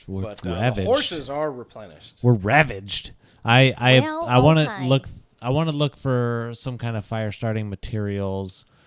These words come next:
Speaker 1: If we could use the actual saddlebags themselves off the dead horse,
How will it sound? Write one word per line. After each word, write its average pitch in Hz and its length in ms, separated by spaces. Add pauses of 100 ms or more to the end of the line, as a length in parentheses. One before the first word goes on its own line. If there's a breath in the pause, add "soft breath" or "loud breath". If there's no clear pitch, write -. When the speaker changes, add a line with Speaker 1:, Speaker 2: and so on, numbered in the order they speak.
(160 soft breath)
Speaker 1:
If 104 140
we 113 100
could 107 120
use 107 180
the 104 80
actual 98 280
saddlebags 107 760
themselves 139 760
off 107 220
the 95 120
dead 117 240
horse, 143 560